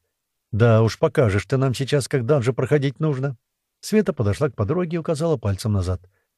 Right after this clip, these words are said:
"Вон в той стороне, в пяти минутах от стен Тулы, мультиданж есть. Каждый пати выбирает донжон из доступных на данный момент. В основном там все рейды средней сложности". Девушки, оценивающие, посмотрели на Евгению и Анну.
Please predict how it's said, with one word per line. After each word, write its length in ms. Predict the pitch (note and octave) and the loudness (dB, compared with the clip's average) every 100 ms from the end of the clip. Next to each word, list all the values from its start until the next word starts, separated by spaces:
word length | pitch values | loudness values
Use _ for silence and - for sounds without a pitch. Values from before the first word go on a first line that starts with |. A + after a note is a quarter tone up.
| _ _ | _ _
"Вон 160 | F#3+ | 2
в 80 | A3 | 4
той 140 | - F#3+ | 2 2
стороне, 500 | F3+ D#3+ B2 B2+ D3 | 2 2 2 0 -4
в 80 | |
пяти 260 | - A2+ - | -2 0 2
минутах 540 | G#2+ G#2 A2+ - G#2+ - | 2 4 2 -2 -6 -2
от 160 | B2 - | -4 -4
стен 320 | - A2+ F#2+ | 0 0 0
Тулы, 460 | - F#2 G#2+ D#3+ - | -2 0 0 -2 -2
мультиданж 720 | G#2+ G2 F#2+ C3 B2 A2 - | 0 0 0 0 0 0 -2
есть. 240 | B2+ A#2 _ _ _ _ _ | -6 -6 _ _ _ _ _
Каждый 320 | - G#3+ F3+ F#3+ | 0 2 4 4
пати 300 | E3 D#3+ E3 | 4 2 2
выбирает 480 | C3 B2 B2 B2 | 2 4 4 2
донжон 460 | G2+ G#2+ F2+ A2 G#2+ | 2 0 2 2 2
из 100 | G2 | 0
доступных 560 | G#2+ G2 - F2+ B2 A2 | -2 -4 -4 -4 -4 -2
на 100 | C3+ | -2
данный 280 | A2+ D3 | 0 -2
момент. 420 | D3+ F3 G3 D3+ _ _ _ _ _ _ | -2 -2 -2 -4 _ _ _ _ _ _
В 40 | |
основном 400 | B2 - A3 A#3 | 0 2 4 4
там 160 | G#3+ G#3 | 4 2
все 140 | - | 2
рейды 300 | E3+ F#3 F3 | 0 0 0
средней 340 | D#3+ D#3 D#3 D#3 | -2 -2 -2 -2
сложности". 580 | - G#2+ F#2+ F#2 - F2+ _ _ _ _ | 0 0 0 -2 -4 -8 _ _ _ _
Девушки, 480 | - G#2+ F#2 - | -2 0 0 -2
оценивающие, 600 | G2+ - C3 A#2 G2 - | -6 -2 0 0 0 -4
посмотрели 560 | - - G#2 G#2 A2+ G2+ | -6 -2 -2 0 0 2
на 180 | G2 F#2+ | 0 0
Евгению 420 | F2+ F2+ A2+ G#2 | -2 -2 0 2
и 40 | |
Анну. 360 | G2 F#2 F2+ E2 | 0 -2 -6 -12